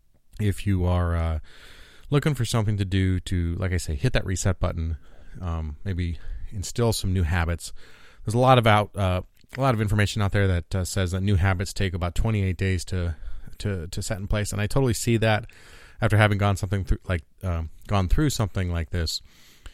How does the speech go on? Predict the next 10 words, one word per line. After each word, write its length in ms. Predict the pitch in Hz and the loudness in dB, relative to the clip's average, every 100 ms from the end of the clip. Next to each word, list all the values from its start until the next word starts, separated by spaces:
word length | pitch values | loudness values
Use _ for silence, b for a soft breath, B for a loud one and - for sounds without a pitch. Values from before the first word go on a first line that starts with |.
| b b b - | b b b -6
uh, 240 | 101 90 - | -2 -2 -2
and 320 | 95 87 85 | -2 -2 0
that, 400 | 85 82 85 - 90 | 0 -2 -4 -10 -8
um, 560 | 85 80 85 90 98 107 _ _ _ _ - | -4 -4 -6 -8 -12 -14 _ _ _ _ -8
almost 280 | 95 87 78 | -4 -4 2
double 280 | 120 135 117 | 2 4 4
that 200 | 95 85 | 4 2
time, 500 | - 85 80 80 92 | 0 0 -2 -4 -6
eight 160 | 113 82 | -6 -4
weeks, 360 | 92 87 - | -4 -4 -8